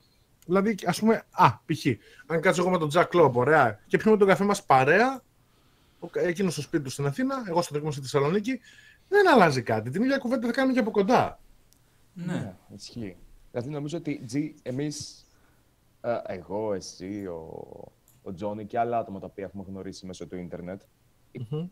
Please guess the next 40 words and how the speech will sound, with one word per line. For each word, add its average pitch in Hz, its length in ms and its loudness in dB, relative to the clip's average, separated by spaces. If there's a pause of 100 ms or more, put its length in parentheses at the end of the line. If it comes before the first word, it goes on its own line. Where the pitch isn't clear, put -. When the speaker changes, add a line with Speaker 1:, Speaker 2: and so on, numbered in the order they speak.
(160)
Speaker 3:
νομίζω 160 240 -8
ότι 208 100 -14
παίζει 208 280 -6
να 214 80 -8
μιλάμε 208 340 -6
και 208 120 -14
κάθε 202 340 -12
μέρα, 175 280 -8
έτσι 120 200 -10
κι 85 100 -14
αλλιώς. - 400 -18 (380)
Οπότε, 135 560 -8 (600)
υποθέτω, 170 380 -10
ναι, 175 160 -6
είμαστε 151 380 -8
φίλοι 147 400 -8
όπως 143 340 -12
είναι 143 280 -12
φίλος 143 380 -4
και 139 140 -10 (1300)
ένα 139 200 -4
Speaker 1:
Αυτό 135 220 0
Speaker 3:
άτομο - 60 0
το 135 60 -4
οποίο 233 240 -2
Speaker 1:
ακριβώς. 120 380 0
Speaker 3:
θα - 200 -18 (280)
καιρό, 117 320 -6
ξέρω. - 240 -20 (440)
Speaker 1:
Μα 185 100 -4
να 196 100 4
σου 190 80 -4
πω 175 60 -4
κάτι, 156 260 2 (140)
ε, 151 380 4
έχω 180 300 -2
φίλους, 131 680 0
με 139 60 -10
του-, 127 200 -16
ξέρεις, - 240 -8